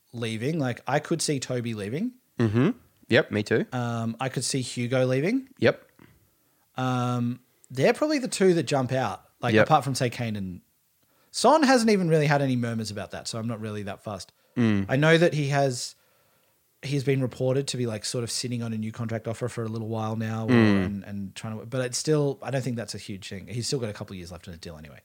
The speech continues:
Speaker 2: Yeah.
Speaker 1: Um, I, I, I would say maybe players like, yeah, Hugo and, and Toby,
Speaker 2: Mm-hmm.
Speaker 1: who are kinda getting on a little bit. Um, they might look for, like, kind of, like, similar to Vertonghen for Toby, like, tr-, you know,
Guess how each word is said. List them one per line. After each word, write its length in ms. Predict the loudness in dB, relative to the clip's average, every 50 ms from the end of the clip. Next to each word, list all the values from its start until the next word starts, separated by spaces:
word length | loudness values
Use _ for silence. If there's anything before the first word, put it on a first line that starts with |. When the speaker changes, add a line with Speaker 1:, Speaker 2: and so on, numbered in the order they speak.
| _ -4
Speaker 2:
Yeah. 180 | -4 -4 -4 -4 -8 -16 _ _ _ _ _ -10
Speaker 1:
Um, 500 | -8 -8 -6 -6 -6 -6 -8 -8 -10 -12 -14 _ _ _ _ _ _ _ _ _
I, 160 | -2 -2 0 2
I, 280 | 2 0 2 4 6 6
I 40 | 6
would 100 | 4 4
say 220 | 6 6 8 6
maybe 420 | 6 4 2 2 2 2 2 0 0
players 360 | 2 2 4 4 2 2 0
like, 220 | 0 -2 -2 -2 -4
yeah, 80 | -6 -6
Hugo 400 | -6 -6 -8 -8 -6 -6 -6 -6
and, 260 | -8 -8 -8 -10 -12 -14 -12
and 160 | -10 -10 -8
Toby, 440 | -8 -8 -8 -8 -8 -10 -14 -16 -18 _ -4
Speaker 2:
Mm-hmm. 340 | -2 0 0 2 0 0 -2 -4 _ _ _
Speaker 1:
who 100 | -8 -6
are 40 | -4
kinda 220 | -2 -2 -2 -2 -2
getting 260 | 0 0 -2 0 -2
on 160 | -2 -4 -4
a 40 | -4
little 240 | -4 -6 -6 -8 -8
bit. 300 | -6 -6 -8 -8 -10 _ _ _ _ _ _ _ _ _ _ _ _ -8
Um, 680 | -6 -6 -4 -4 -4 -4 -6 -6 -6 -6 -6 -6 -8 -12 _ _ _ -2
they 140 | 0 0
might 260 | 2 2 2 2 0 -2
look 340 | -4 -4 -4 -6 -8 -10
for, 720 | -16 -18 -14 -10 -8 -6 -4 -4 -4 -4 -4 -4 -4 -6 -8 _ _ _ _ 0
like, 140 | 0 2
kind 180 | 6 6 6 6
of, 80 | 6 4
like, 140 | 2 2
similar 240 | 2 -2 -2 -2 -2
to 100 | -2 -2
Vertonghen 480 | -4 -2 -2 -2 -2 -2 -4 -6 -10 -12
for 100 | -12 -10
Toby, 300 | -8 -6 -8 -6 -6 -8
like, 240 | -8 -8 -8 -10 _ _ _ _ _ _ _ -18
tr-, 140 | -10 -4 0
you 60 | 2
know, 160 | 2 2 2